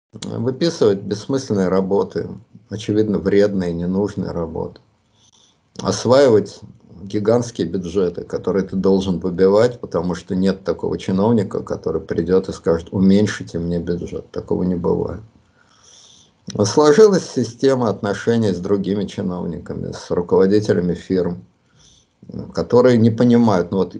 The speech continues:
они не могут тебе не давать. Отработаны схемы отдачи, отработаны огромные схемы очистки, вот все эти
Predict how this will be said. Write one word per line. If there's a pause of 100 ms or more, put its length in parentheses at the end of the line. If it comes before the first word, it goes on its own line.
они
не
могут
тебе
не
давать. (1080)
Отработаны
схемы
отдачи,
отработаны
огромные
схемы
очистки,
вот
все
эти